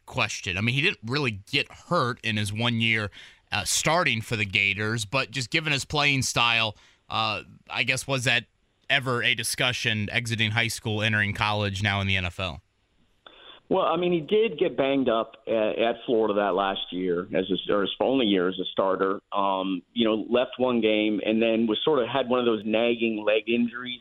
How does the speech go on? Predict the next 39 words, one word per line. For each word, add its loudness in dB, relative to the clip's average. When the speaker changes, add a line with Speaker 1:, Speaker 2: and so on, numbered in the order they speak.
Speaker 2:
kind 0
of 0
deal 4
that, 0
you 0
know, 4
he 4
was 0
never 2
completely -2
healthy. 0
Um, -2
you 2
know, 2
and 2
that 0
was 2
the -2
big -2
concern. -2
I -2
mean, 2
this 0
is -2
a 0
big -2
Gator 2
town, -8
and, -2
um, 0
they 4
were 0
not -2
<laughs> -
real 0
thrilled 2
with -6
Anthony -2
Richardson, -2